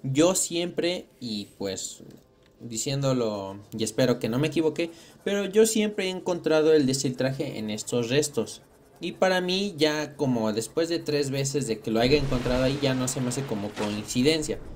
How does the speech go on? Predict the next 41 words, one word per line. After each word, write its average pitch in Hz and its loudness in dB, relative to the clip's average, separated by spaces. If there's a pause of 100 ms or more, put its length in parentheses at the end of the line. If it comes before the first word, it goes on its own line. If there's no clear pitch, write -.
(500)
Es 123 -2
como 110 -4 (960)
ni 117 -4
casualidad, 123 -2
es 127 -4
como 127 -2
que 117 0
ahí 143 0 (200)
siempre 143 -2
van 131 -2
a 127 -2
aparecer. 104 -4 (100)
Pero 180 2
de 156 0
todos 175 0
modos 180 -2 (680)
es 151 2
un 160 -2
lugar 147 2
donde 117 -4 (580)
puede 131 0
que 160 -2
aparezcan 160 -2
y 127 -2
puedan 107 -2
que 135 -2
no. 143 0
En 143 0
caso 190 2
de 208 0
que 160 -2
no 156 -2
aparezcan, 165 2
y 101 -4 (320)
no 120 -4
sabría 135 0
cómo 131 0
decirlo, 143 0
pero 95 -2
mil 117 0
disculpas, 135 0